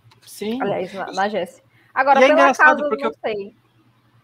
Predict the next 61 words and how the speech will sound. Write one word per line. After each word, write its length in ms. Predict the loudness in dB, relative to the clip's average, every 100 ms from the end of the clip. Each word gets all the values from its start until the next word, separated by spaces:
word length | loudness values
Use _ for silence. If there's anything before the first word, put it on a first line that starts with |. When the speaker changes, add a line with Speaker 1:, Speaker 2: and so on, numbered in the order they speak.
| _ _
Speaker 2:
sei 80 | -8
Speaker 1:
o, 40 |
Speaker 2:
como 140 | -6 -2
é 40 |
Speaker 1:
o 40 |
Speaker 2:
que 40 | 2
tá 60 | 4
Speaker 1:
pessoal 160 | 4 2
Speaker 2:
de 60 |
Speaker 1:
se 80 | -2
Speaker 2:
nome. 120 | 2
Speaker 1:
dói 180 | 6 6
por 140 | 2
umas 220 | -2 -2 -4
coisas 280 | -6 -6 -6
nessa 180 | -8
edição 300 | -10 -8 -8
que 60 | -8
eu 40 |
fico 220 | -8 -10 -10
tipo 180 | -10 -10
assim: 260 | -10 -8
a 80 | -8
pessoa 280 | -8 -6 -4
vota 320 | 0 -2 -2
na 120 | -6
Jessie 260 | -4 -6 -6
o 40 |
tempo 200 | -14 -12
todo, 300 | -8 -6 -6
aí 120 | -6 -6
a 60 |
pessoa 260 | -10 -12 -8
fala, 280 | -4 -4 -6
"Você 200 | -10 -10
vai 120 | -10
votar 240 | -10 -8
na 100 | -8
Jessie 240 | -4 -6 -6
porque 100 | -12
é 40 |
previsível", 460 | -10 -10 -10 -12 -12
o 40 |
pessoal, 220 | -10 -8
"Nossa, 500 | -2 2 4 2 -2 -10
não, 280 | -8 -8
por 120 | -10 -16
que 80 |
você 100 | -16
tá 100 | -14
falando 380 | -12 -12 -12 -14
isso?" 200 | -16 -18
Tipo 140 | _ _
assim, 200 | -20 -20
ai, 160 | -20
gente, 220 | -20 _ _
pelo 120 | -20
amor 120 | -18
de 40 | -18
Deus. 120 | -18 -20
<laughs> 2250 | -12 -12 -12 -18 -20 -20 -20 -20 _ _ _ _ _ _ _ _ _ -20 -20 _ -20 -20